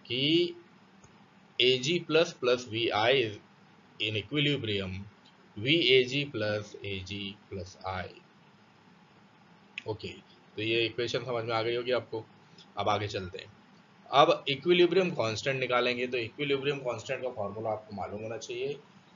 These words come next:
equilibrium constant का फॉर्मूला क्या होता है, जरा remind करें, जरा सोचें इसके बारे में।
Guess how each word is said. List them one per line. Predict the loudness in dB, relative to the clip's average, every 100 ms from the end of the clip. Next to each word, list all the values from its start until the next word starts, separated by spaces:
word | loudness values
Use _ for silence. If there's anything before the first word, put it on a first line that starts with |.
| -14
equilibrium | -10 -6 -6 -6 -8 -6
constant | -10 -10 -10 -10
का | -6
फॉर्मूला | -6 -4 -6
क्या | -4 -4
होता | -4 -2 0
है, | 0 -2 -10 -20 -20 -20 -20 -20 -20 -20 -20 -20 -14 -10
जरा | -8 -6 -8 -10 -10
remind | -6 -4 -2
करें, | -2 -2 -4 -10 -16
जरा | -14 -14 -8
सोचें | -6 -2 0 0
इसके | -2 0
बारे | 0 2 -2
में। | -4